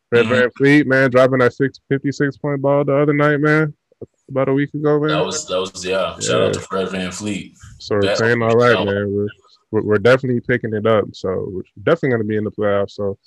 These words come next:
Speaker 1: we'll see where that takes us. But as far as right now, we're, we're definitely on a, on a nice little string right now.
Speaker 2: All right, Dan. So tell me this, right? So I've been seeing, uh, some rumblings of just the possibility of trading Kyle Lowry,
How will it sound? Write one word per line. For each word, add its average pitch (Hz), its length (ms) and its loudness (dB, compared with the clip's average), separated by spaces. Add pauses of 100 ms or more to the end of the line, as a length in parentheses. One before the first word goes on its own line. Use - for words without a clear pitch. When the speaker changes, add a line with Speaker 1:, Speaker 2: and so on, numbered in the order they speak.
(220)
Speaker 1:
we'll 120 120 -4
see 123 180 -8
where 110 120 -2
that 101 140 -2
takes 107 280 -4
us. 101 160 -4
But 98 120 -8
as 98 100 -6
far 107 200 -4
as 104 80 -2
right 101 160 -2
now, 101 220 -2
we're, 95 180 -4
we're 92 140 -8
definitely 98 420 -6
on 95 80 -10
a, 95 160 -8
on 95 100 -8
a 95 60 -8
nice 98 300 -10
little 101 180 -10
string 101 320 -10
right - 160 -14
now. - 240 -14
Speaker 2:
All 120 220 2
right, 87 100 -4
Dan. 104 260 -2
So 101 520 -2 (420)
tell 127 180 -2
me 120 100 -4
this, 90 240 -4
right? 101 340 -2
So 104 120 -4
I've 104 120 -2
been 101 100 -6
seeing, 117 500 -4 (280)
uh, 92 300 -2
some 92 280 -8
rumblings 92 760 -4 (680)
of 92 420 -4
just 104 220 -6
the - 120 -6
possibility 110 680 -2
of 95 120 -6
trading 104 480 -4
Kyle 92 360 -2
Lowry, 78 400 -6